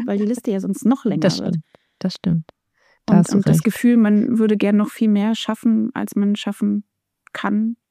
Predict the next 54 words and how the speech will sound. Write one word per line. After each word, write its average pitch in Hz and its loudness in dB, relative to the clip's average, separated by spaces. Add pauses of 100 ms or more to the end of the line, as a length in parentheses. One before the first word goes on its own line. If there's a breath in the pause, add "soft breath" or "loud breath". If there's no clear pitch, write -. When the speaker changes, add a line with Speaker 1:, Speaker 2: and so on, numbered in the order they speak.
(320)
Speaker 1:
vielleicht - -8
noch 185 -4
schlimmer. - -14 (540)
Aber 175 -6
vielleicht - -12
ist - -10
das 185 -12
wurscht. 196 -6 (480)
Ich - -10
weiß 226 -6
es 220 -10
nicht. 262 -4 (180)
<laughs> 339 -18 (160)
Speaker 2:
Ich 196 2
weiß 196 4
es 185 0
auch - -2
nicht. 185 0
Ich 180 -4
denke 220 2
das 214 0
aber 185 0
auch - -4
immer, 208 2
wenn 190 4
ich 185 0
hübsche - -4
Sticksachen 165 -4
sehe 151 -4
zum - -4
Beispiel. 220 6
Ich 214 6
Speaker 1:
Mhm. 208 6
Speaker 2:
würde 226 2
auch 202 -2
wa-, 196 -2
wahnsinnig 220 2
gerne 208 0
noch 208 2
mehr 196 2
sticken, 196 -2
weil 170 0
ich 170 -4
es - -12
so 220 -2
schön 226 -4
finde, 185 0
gerade 185 -2
Speaker 1:
Ja. 185 2
Speaker 2:
dann 185 0
so 190 0
mit 185 -2
Blick - -4
auf, 175 -4